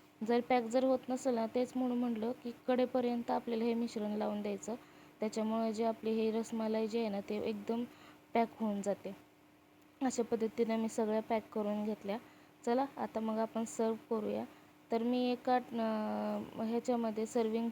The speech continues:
ट्रेमध्ये घेतलं मग आणि नं-, मस्त असे रसमलाई लावून घेतलेत. ब्रेडचे स्लाइस केलेले आहेत जे, त्याच्यामध्ये रबडी भरलेली आहे.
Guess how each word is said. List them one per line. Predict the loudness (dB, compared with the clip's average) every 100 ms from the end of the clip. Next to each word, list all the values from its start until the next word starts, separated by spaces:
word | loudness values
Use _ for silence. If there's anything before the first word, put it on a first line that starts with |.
| 0
ट्रेमध्ये | 0 0 0 2
घेतलं | 0 0 -2 -4 -4 -16 -20 -10 -4
मग | 0
आणि | 0 0 0
नं-, | 0 -2 -4 -4
मस्त | -4 -8 -2
असे | -2 0 -2
रसमलाई | -2 -2 -2 2 2 4
लावून | 0 0 0
घेतलेत. | -2 -2 -4 -6
ब्रेडचे | -6 -4 -4 -6 -8 -8
स्लाइस | -4 -2 -2 -4
केलेले | -6 -2 -2 -2
आहेत | -2 -4
जे, | -8 -10 -10 -16 -20 -12
त्याच्यामध्ये | -6 -2 -2 0 0
रबडी | 0 0 0
भरलेली | 0 -2 -2 -2 -2
आहे. | -2 -4